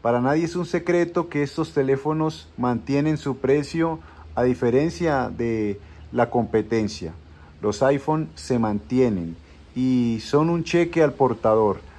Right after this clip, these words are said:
al momento de querer venderlo. Entonces estas son las cuatro opciones por las cuales la gente compra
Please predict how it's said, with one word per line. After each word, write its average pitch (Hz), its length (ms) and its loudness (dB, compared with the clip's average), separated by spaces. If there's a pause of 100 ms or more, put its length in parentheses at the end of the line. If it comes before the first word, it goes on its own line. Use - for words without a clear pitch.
(120)
al 113 120 -4
momento 147 680 2
de 139 200 0
querer 135 280 4
venderlo. 147 680 2 (420)
Entonces 156 440 0
estas 170 300 2
son 175 160 2
las 170 180 4
cuatro 165 400 4
opciones 135 760 -2 (680)
por 127 140 4
las 123 220 4
cuales 160 520 4
la 127 220 2
gente 120 640 -4 (460)
compra 113 640 0